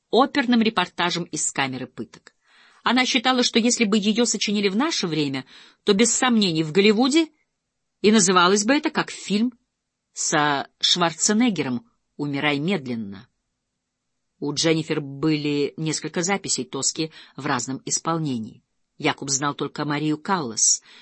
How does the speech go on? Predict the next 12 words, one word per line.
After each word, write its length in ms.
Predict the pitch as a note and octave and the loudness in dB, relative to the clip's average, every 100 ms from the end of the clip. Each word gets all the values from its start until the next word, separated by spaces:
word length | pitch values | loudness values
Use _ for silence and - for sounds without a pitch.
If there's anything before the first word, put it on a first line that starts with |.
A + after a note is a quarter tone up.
| _ | _
но 180 | - C#3 | -8 -6
Дженнифер 580 | B2 C#3+ A3 F3+ - A#2+ | -2 2 4 2 -4 -10
утверждала, 600 | C3 C3+ B2+ C3 B2 A#2 | -8 -8 -8 -6 -8 -6
что 220 | - B2+ | -6 -6
поистине 600 | - C3 A#3 A#3+ - A3+ | -4 0 2 2 0 0
божественно 640 | F#3+ F#3 F3 E3 - C3+ | 2 2 2 2 -2 -6
эту 200 | B2+ B2+ | -10 -10
партию 440 | A#2+ B2+ B2+ - F3 | -6 -6 -6 -4 -4
поет 340 | C#3+ C3 B2 | -4 -8 -8
некая 400 | C#3 C#3 E3+ F3+ - - - | -10 -8 -6 -8 -10 -16 -6
Рената 520 | D3+ C3+ A#2+ A#2 C3 | -2 -2 -4 -6 -4
Тебальди. 720 | - D#3+ F3+ F#3 A#2+ A2 - | 0 0 0 0 -2 -8 -16